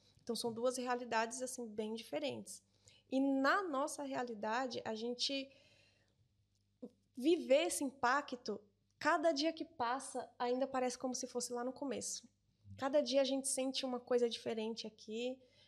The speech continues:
de tipo, fazer as comparações, que eu acho válidas,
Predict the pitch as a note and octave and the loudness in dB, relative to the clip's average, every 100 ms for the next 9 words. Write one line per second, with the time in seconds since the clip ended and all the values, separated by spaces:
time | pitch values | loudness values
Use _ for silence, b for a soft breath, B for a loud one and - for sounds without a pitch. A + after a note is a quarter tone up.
0 | b A3+ - A#3+ - A#3+ A3+ A3 - - | b -4 -4 -4 0 2 2 0 -6 -8
1 | A3+ G#3+ - G#3+ G3+ G3 G3 A#3 C#4 G#4+ | -6 -6 -6 -6 -4 -2 -2 -2 -2 -4
2 | - - A#3 G#3+ G3+ G#3+ G#3 G#3 G#3 C4 | -10 -4 2 2 0 -6 -4 2 2 2
3 | F4+ A#4+ - | 0 -2 -2